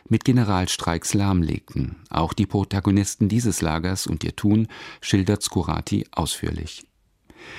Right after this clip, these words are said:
Dezentrale Organisationen, ideologische Grabenkriege, Parteispaltung und vielleicht auch der fehlende Wille zur Macht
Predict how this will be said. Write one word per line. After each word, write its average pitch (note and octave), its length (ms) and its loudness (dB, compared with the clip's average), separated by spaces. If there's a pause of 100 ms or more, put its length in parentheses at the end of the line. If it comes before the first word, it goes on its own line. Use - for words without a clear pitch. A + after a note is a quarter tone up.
(220)
Dezentrale F#2+ 600 2
Organisationen, G#2 960 2
ideologische F#2 600 2
Grabenkriege, G2+ 920 2
Parteispaltung E2+ 920 0
und A2 160 2
vielleicht D3 380 0
auch B2+ 100 -2
der G#2+ 120 0
fehlende G2 360 4
Wille F2 160 0
zur F2 180 -2
Macht F2 320 -2